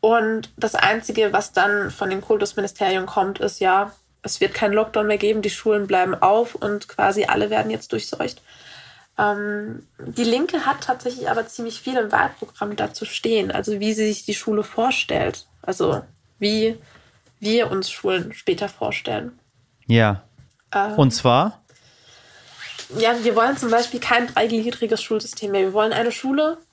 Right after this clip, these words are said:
Speaker 1: für alle und wir wollen auch langfristig die Förderschulen abschaffen, weil wir sagen, wir wollen eine Schule, wo alle Menschen hingehen k-, können, wo jeder nach seinem Können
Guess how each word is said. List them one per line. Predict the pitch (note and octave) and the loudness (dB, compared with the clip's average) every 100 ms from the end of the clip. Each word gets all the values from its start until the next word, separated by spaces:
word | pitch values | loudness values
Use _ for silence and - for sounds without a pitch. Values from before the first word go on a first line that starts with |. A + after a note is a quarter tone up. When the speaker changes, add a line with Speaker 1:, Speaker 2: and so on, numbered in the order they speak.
| _ - | _ -6
Speaker 1:
für | - - | -2 2
alle | A3 G#3+ | 4 2
und | G#3 | 0
wir | G#3+ | 2
wollen | A3 C4+ | 2 2
auch | A#3 A#3+ | 0 0
langfristig | A3+ B3+ D4+ - C4 - B3+ B3+ | 2 0 -2 -4 -4 -2 -6 -6
die | A3 G#3+ - | -4 -2 -2
Förderschulen | - C#4 A#3 - G3 G3 | 0 2 2 2 0 2
abschaffen, | - - A3+ A3+ A3 | -2 -2 -2 0 2
weil | G#3 | 2
wir | |
sagen, | G#3 G#3+ A#3+ | 2 2 2
wir | A3 | 2
wollen | A3 G#3+ | 0 0
eine | - B3+ | -2 -2
Schule, | B3+ - B3 A#3 | -4 -2 0 2
wo | A3 A3+ - - - - - - | 2 0 -4 -20 -20 -20 -14 0
alle | A3+ C#4 | 2 2
Menschen | A#3+ A3 - G#3+ | 0 0 -2 -4
hingehen | G#3+ G#3+ G#3+ A3 - | -4 -2 -2 -4 -10
k-, | - - - | -20 -14 -8
können, | - G#3+ C4 F4 - _ _ _ _ _ | 0 2 2 -4 -8 _ _ _ _ _
wo | A3 A3 G#3+ | 4 4 4
jeder | G3+ A#3 C#4 B3+ | 2 2 2 2
nach | A3 - | 0 0
seinem | A3+ A3 A3 A#3 _ | 0 2 0 -6 _
Können | - A#3 A#3 B3+ C4+ | -4 -2 0 -2 -8